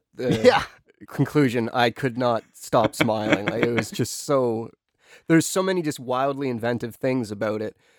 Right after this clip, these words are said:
Speaker 1: Now, w-, w-, as Renee was saying, like, the practical effects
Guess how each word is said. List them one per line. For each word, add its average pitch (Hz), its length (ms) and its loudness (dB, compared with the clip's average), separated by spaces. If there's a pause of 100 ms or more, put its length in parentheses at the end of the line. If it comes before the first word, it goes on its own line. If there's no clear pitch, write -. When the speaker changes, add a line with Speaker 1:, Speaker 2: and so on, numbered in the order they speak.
(200)
Speaker 1:
Now, 165 160 6
w-, 196 340 0
w-, 175 200 -4
as 165 180 -2
Renee 175 220 0
was 185 120 -2
saying, 156 260 -2
like, 131 240 -4
the 135 300 -2
practical 151 540 0
effects - 580 -4